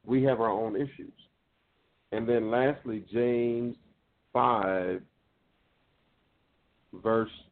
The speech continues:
twelve, and it says, "Let your yea be yea and your nay, nay, lest ye fall into condemnation."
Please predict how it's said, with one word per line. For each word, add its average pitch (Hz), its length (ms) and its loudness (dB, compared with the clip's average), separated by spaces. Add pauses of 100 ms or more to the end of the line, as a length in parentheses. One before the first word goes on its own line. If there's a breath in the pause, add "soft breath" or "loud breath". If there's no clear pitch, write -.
(140)
twelve, 104 640 2
and 104 120 -6
it 101 180 -6
says, 110 300 0
"Let 107 280 2
your 107 180 0
yea 113 440 2
be 131 140 -6
yea 110 640 -4
and 101 120 -8
your 101 180 -6
nay, 101 640 -8
nay, 95 500 -6 (440)
lest 110 400 2
ye 107 180 -8 (100)
fall 117 480 2
into 98 600 -6 (100)
condemnation." 92 840 -6